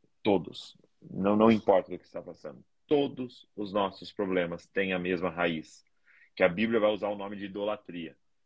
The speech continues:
É, a gente amou alguma coisa mais do que ao Senhor. Entendeu? E, e me veio um, um exemplo, né, da, da,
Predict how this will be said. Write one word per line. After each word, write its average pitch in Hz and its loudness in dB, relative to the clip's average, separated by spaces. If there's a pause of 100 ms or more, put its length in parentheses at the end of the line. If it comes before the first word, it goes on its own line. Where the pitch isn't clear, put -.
(160)
É, 92 0 (280)
a 92 -4
gente 110 -6 (300)
amou 107 0
alguma 110 0
coisa 101 -2
mais 92 -4
do 87 -10
que - -10
ao 82 -6
Senhor. - -16 (720)
Entendeu? 82 -4 (520)
E, 107 6
e 120 -6
me 123 -2
veio 131 0 (100)
um, 117 -8
um 131 -4
exemplo, 95 -4
né, 95 -6
da, 85 -4 (100)
da, 85 -6